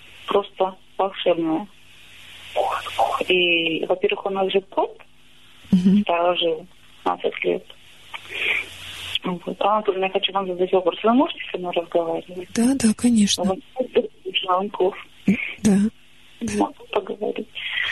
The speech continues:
Speaker 1: Вот. И, ну, короче, кот. И мы взяли собаку посмотреть, как они, в общем, потихоньку привыкают друг к другу. Но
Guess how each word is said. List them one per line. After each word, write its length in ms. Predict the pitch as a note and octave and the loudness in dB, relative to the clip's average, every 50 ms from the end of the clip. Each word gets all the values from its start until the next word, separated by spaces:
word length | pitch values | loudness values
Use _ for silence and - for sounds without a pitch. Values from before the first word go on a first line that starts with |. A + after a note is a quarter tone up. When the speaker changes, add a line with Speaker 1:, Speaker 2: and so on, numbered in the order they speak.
| - - - - | -4 -6 -4 -4
Speaker 1:
Вот. 340 | - - F#3+ F#3+ F3+ - - - - - | -4 -2 0 0 -2 -2 -4 -8 -6 -2
И, 500 | - G3 G3+ G3 G3 G3 G3 G#3 A3+ C4+ - - - - - - - - - | 0 0 2 2 0 0 -2 -4 -6 -8 -12 -16 -20 -20 -20 -20 -20 -8 -4
ну, 80 | F#3 F#3 | -4 -2
короче, 440 | - - G#3 A3 A#3 A#3 - G#3+ G#3+ | 0 0 2 2 2 2 0 -2 -4
кот. 400 | - - - F#3 F3+ F#3 F#3+ - - - - - - - - - | -4 -2 0 0 0 -2 -4 -6 -12 -18 -20 -20 -20 -20 -6 -2
И 80 | - F#3+ | 0 2
мы 100 | F#3+ G3+ G3+ | 2 2 2
взяли 260 | - G#3+ G#3 G3+ G#3 - | 2 0 0 0 -2 -2
собаку 360 | - G3 G3 G#3+ A3+ - - | -2 0 0 -2 -2 -2 -2
посмотреть, 580 | - - F3+ - G3+ F#3+ F3 F3+ F#3 F#3 F#3 - | -4 -4 -4 -2 -2 -4 -2 0 -2 -2 -2 -2
как 280 | - - F#3 F#3 - - | -2 -2 -4 -2 -4 -6
они, 340 | F3 F3 F3+ F#3+ A#3 C#4 - - - - - - - - - | -6 -6 -6 -8 -8 -10 -12 -18 -20 -20 -20 -20 -10 -2 0
в 40 | F#3 | 0
общем, 380 | F#3 F#3 - - G#3+ G#3+ A#3+ - - - - - - - - - - - - - - - - - - - - - - | 0 0 -2 -6 -6 -8 -10 -12 -14 -20 -20 -20 -20 -20 -20 -20 -20 -20 -20 -20 -20 -20 -20 -20 -18 -16 -12 -6 -4
потихоньку 560 | G3+ G3 - G#3+ - - A#3 A#3 A3 - G3+ | -2 -2 0 -2 0 0 0 0 0 0 -2
привыкают 560 | - - G#3 F#3+ G3 G3 - - E3+ D#3+ E3 | -2 -2 -2 0 -2 -2 0 0 0 0 -2
друг 200 | - - - F3+ E3+ | -6 -10 -12 -10 -6
к 20 | |
другу. 380 | D#3+ - E3+ E3+ E3+ D#3+ - - | -2 0 0 0 0 -2 -2 2
Но 380 | F3 F#3 G3 G3 F3 D#3 - | 4 4 4 4 4 2 -2